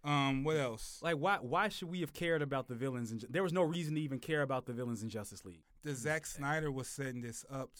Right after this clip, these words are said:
Speaker 1: for them to fight Darkseid. Darkseid's supposed to have been in the movie.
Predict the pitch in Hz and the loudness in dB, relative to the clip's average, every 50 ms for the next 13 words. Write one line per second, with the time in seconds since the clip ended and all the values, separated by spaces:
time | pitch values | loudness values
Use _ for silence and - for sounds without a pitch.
0 | - - - - 120 113 110 110 107 107 101 101 - - 104 95 - - 107 104 | -16 -16 -12 -10 -8 -8 -6 -6 -8 -10 -10 -12 -14 -14 -16 -16 -14 -12 -12 -12
1 | 104 92 - - 101 92 92 - - - - 82 - 95 - 123 120 131 131 - | -12 -12 -14 -12 -12 -12 -12 -14 -16 -16 -16 -16 -18 -16 -12 -8 -8 -8 -8 -8
2 | 139 117 113 - - 113 - - 120 120 113 - 110 104 107 110 113 113 104 92 | -8 -8 -8 -8 -8 2 6 6 6 6 4 -8 -10 -10 -8 -8 -6 -6 -6 -8
3 | 87 87 87 90 87 87 85 87 87 - | -10 -12 -14 -16 -16 -18 -18 -20 -20 -20